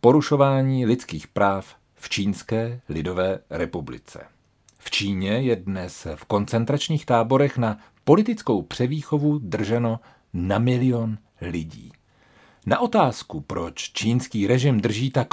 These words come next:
obrovské množství lidí v takzvaně výchovných nebo rekvalifikačních táborech, přitom není vůbec jednoduché odpovědět. Oficiální důvody neexistují,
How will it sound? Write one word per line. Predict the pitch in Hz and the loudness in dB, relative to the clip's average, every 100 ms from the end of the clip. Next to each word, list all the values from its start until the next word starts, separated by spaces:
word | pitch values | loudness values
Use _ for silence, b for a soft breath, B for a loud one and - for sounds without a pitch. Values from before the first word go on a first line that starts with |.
| - | 6
obrovské | 127 117 185 - - 120 95 | 6 8 6 4 -2 -2 2
množství | 110 147 - 127 104 | 2 2 2 0 2
lidí | 123 135 135 - B B | 0 0 -2 -4 B B
v | - | 0
takzvaně | - 117 107 123 139 107 | 2 4 4 4 6 4
výchovných | 82 113 131 - 196 147 98 73 - | 0 -4 -2 2 4 4 0 -2 -6
nebo | 95 92 85 B B | -4 -4 -6 B B
rekvalifikačních | - - 113 - 120 127 127 135 151 151 165 156 | -4 0 -2 2 4 4 0 -2 -2 0 -2 -2
táborech, | 117 107 107 135 143 - B B | 0 0 2 0 0 -6 B B
přitom | - 156 190 165 | -2 4 6 6
není | 151 170 151 | 6 4 2
vůbec | 135 160 160 | 4 4 4
jednoduché | 139 151 151 151 175 | 4 4 4 4 4
odpovědět. | - 190 160 80 65 - - - b b b b b - | 4 2 2 0 -4 -16 -20 -20 b b b b b 2
Oficiální | 147 185 175 180 170 165 160 156 | 2 2 2 4 6 6 4 2
důvody | 143 139 127 127 - | 2 0 -2 -4 -8
neexistují, | - - 113 143 - - 160 156 151 | -8 -4 -2 -2 -2 -2 -2 0 -4